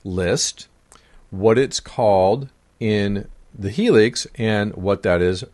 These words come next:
based on. So let's just look at, uh, the first item in the list here, um, that is called the Minotaur, and, uh, it gives us the, uh, subcategory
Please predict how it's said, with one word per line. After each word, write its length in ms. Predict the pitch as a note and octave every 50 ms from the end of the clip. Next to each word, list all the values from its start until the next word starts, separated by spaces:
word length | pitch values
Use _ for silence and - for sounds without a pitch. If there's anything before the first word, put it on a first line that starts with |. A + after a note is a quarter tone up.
| _ -
based 360 | F2 G2 G2+ G#2 G2+ - - -
on. 280 | F2+ D2 - - F2 _ _
So 160 | - - F#2
let's 220 | F#2 G2 G2 -
just 200 | - G#2 - -
look 240 | A2+ G#2+ G2+ G2 -
at, 320 | A2 G2 F#2+ F2 - - A#2
uh, 200 | G2+ F#2+ F#2 F2+
the 100 | F#2 F2
first 380 | - - A2+ G#2 G2 - -
item 260 | A2+ G#2 G#2 G2+ G2+
in 80 | G2 F#2
the 80 | F#2 F#2
list 360 | F#2+ A2 A#2 A#2 - - -
here, 360 | - C3 B2 A#2+ A#2+ A#2+ A#2+ - - - - - _ _ _ _ _ _ _ _ -
um, 720 | A#2 G2 F#2 F2+ F2+ F2+ F2 F2 F2 F2 E2+ E2 E2 - -
that 240 | G2 F2+ F2 - F2
is 160 | F2+ E2 -
called 260 | - - G#2+ F2+ E2+
the 60 | F2
Minotaur, 800 | F2 G2 G#2+ A#2+ C3 C#3 C3 - - D3 D3 D3+ D3+ D#3+ E3 - - - _ _ _ _ _ - - - -
and, 560 | C3 F#2+ F#2 F2+ F2 F2+ F2 F2 F2 F2+ - - _ _ _ -
uh, 240 | G2 F#2 F2+ F2+ F2 F2
it 140 | F2+ F2+ E2
gives 220 | G2 G#2 F2+ F#2+
us 200 | G2+ F#2+ - -
the, 380 | - - F2+ F2+ F2 E2+ E2+ E2+ - _ _ _ _ - - -
uh, 160 | - E2+ E2
subcategory 1160 | E2+ - - - C3 B2+ B2 A2+ - C3 B2 A#2+ A#2+ A#2 A2+ A#2+ A#2 A#2 A#2+ C3+ D3+ E3 E3+